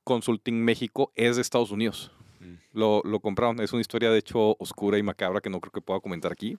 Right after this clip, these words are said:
Speaker 1: pero bueno, es una historia de, de escándalo corporativo. Eh, y dentro de Deloitte México había una pequeña firma que, de hecho, no había nacido en Deloitte.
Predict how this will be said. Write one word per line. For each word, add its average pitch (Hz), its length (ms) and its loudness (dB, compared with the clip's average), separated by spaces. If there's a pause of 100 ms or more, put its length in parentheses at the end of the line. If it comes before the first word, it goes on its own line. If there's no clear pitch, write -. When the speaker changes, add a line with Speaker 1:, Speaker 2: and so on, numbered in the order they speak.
Speaker 1:
pero 85 260 0
bueno, 85 160 0
es - 60 -6
una 101 100 2
historia 98 320 2
de, 90 200 2
de 92 100 -10
escándalo 95 600 -2
corporativo. 80 600 -8 (1080)
Eh, 120 320 6 (140)
y 151 200 8
dentro 175 460 6
de 170 80 12
Deloitte 160 240 10
México 156 320 2
había 120 180 6
una 131 120 6
pequeña 127 340 2
firma 135 260 4
que, 123 140 2
de 127 80 8
hecho, 175 300 4 (240)
no 127 320 6
había 156 220 8
nacido 151 300 0
en 151 60 2
Deloitte. 131 380 4